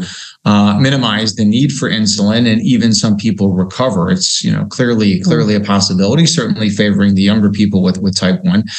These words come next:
Speaker 1: But the vast majority of people have what's called type two or insulin resistant, but it really is kind of more than that. It's more than just the body produces a lot of insulin, but it doesn't work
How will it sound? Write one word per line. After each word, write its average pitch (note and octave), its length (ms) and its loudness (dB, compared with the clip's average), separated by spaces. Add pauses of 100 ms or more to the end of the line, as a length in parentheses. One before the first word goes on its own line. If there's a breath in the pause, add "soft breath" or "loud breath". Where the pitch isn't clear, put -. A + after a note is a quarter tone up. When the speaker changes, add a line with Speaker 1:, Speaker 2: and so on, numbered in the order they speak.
(140 loud breath)
Speaker 1:
But E3 120 2
the E3+ 60 2
vast F3 280 0
majority C3+ 400 2
of F#2+ 60 -2
people A2+ 280 0
have G#2+ 160 0
what's G#2+ 140 -2
called G#2 280 -2
type G#2+ 220 -4
two G2+ 260 0
or F#2+ 140 0
insulin G#2+ 500 0
resistant, G2+ 600 0 (320 loud breath)
but B2 100 0
it B2+ 60 0
really D#3 340 2
is B2+ 240 0
kind A#2 220 -2
of G#2 120 0
more C3+ 280 2
than A2+ 160 2
that. F#2+ 240 2
It's F#2+ 160 -4
more C#3+ 240 2
than C#3 180 2
just A2+ 260 0
the B2 60 -2
body A2 400 -2
produces A#2 540 0
a G#2+ 40 0
lot G2+ 200 0
of G2 80 -2
insulin, G#2+ 500 0
but G2+ 80 0
it G2 80 2
doesn't G2 320 -2
work A#2 320 -2